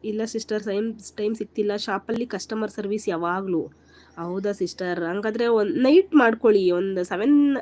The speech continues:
ಏಯ್ಟಲ್ಲಿ ಮಾಡಿ, ಹಂಗ್ ಅವಾಗ್ಲೂ ಜಾಯಿನ್ ಆಗ್ತಾರೆ. ಟ್ರೈ ಮಾಡಿ. ನಂದು ನೆನ್ನೆನೇ ಫಸ್ಟ್ ಸಿಸ್ಟರ್, ನೀವು ಅಟೆಂಡ್ ಆಗಿದ್ರಲ್ಲ, ನೆನ್ನೆನೇ ಫಸ್ಟ್ ಲೈವ್ ನಂದು, ಇದು ಸೆಕೆಂಡ್.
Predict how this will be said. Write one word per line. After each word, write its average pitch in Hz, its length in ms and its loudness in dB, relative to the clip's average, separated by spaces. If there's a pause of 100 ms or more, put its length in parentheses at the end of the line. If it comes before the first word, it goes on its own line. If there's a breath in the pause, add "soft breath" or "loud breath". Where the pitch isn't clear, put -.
ಏಯ್ಟಲ್ಲಿ 233 540 0
ಮಾಡಿ, 196 420 4
ಹಂಗ್ 170 280 -4
ಅವಾಗ್ಲೂ 226 260 -2
ಜಾಯಿನ್ 190 240 -2
ಆಗ್ತಾರೆ. 180 300 -8 (760)
ಟ್ರೈ 240 200 2
ಮಾಡಿ. 254 300 4 (4000 loud breath)
ನಂದು 277 440 8
ನೆನ್ನೆನೇ 247 380 4
ಫಸ್ಟ್ 226 340 -4
ಸಿಸ್ಟರ್, 190 340 -6 (100)
ನೀವು 190 220 -4
ಅಟೆಂಡ್ 175 260 -4
ಆಗಿದ್ರಲ್ಲ, 170 360 -4
ನೆನ್ನೆನೇ 170 360 -2
ಫಸ್ಟ್ 208 260 -8
ಲೈವ್ 180 180 -4
ನಂದು, 170 220 -4
ಇದು 226 140 -4
ಸೆಕೆಂಡ್. 196 440 -4